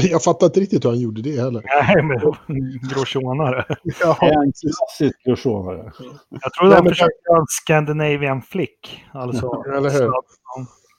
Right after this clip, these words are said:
Speaker 1: Nej, men de har, de har ju själva sagt att de ger ju fan i den här säsongen nu. Nu är det ju bara tjugotjugo-experiment som de håller på med. Så de testar ju hej vilt och gör lite
Speaker 2: Ja.
Speaker 1: vad som helst. Så att det kommer väl att vara så här nu.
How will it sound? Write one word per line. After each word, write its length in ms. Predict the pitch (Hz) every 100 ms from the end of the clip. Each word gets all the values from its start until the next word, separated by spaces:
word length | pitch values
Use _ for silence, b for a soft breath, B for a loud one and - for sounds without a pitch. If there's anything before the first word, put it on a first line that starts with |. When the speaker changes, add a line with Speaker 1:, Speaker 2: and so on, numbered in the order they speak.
| _ _ _ b b b b -
Speaker 1:
Nej, 180 | 160
men 120 | 190 180
de 160 | 175
har, 180 | 175 156
de 140 | 156 151
har 120 | 156
ju 120 | 156
själva 320 | 143 143 135
sagt 260 | 127 123 -
att 100 | 120
de 160 | 127 131
ger 140 | 127
ju 100 | 117
fan 320 | 123 110 113
i 20 |
den 120 | 117 110
här 80 |
säsongen 400 | 107 107 107 107 104
nu. 100 | 107
Nu 140 | 131
är 100 | 123
det 60 | 120
ju 60 |
bara 280 | 113 117 110
tjugotjugo-experiment 1400 | - 117 107 104 117 107 104 104 104 110 - 117 120 107 98
som 100 | 104
de 100 | 101
håller 160 | 98
på 180 | 92 110
med. 200 | 98 95
Så 120 | -
de 140 | 117 110
testar 340 | 113 104 107
ju 160 | 107 98
hej 280 | 110 104 98
vilt 360 | 101 - _
och 60 | 110
gör 180 | 107 104
lite 120 | 101 -
Speaker 2:
Ja. 120 | 120
Speaker 1:
vad 100 | -
som 120 | - -
helst. 160 | -
Så 60 | -
att 80 | 104
det 100 | -
kommer 300 | 131 131 131
väl 140 | 123
att 60 | 110
vara 160 | 123
så 160 | 131 107
här 140 | 98
nu. 100 | 95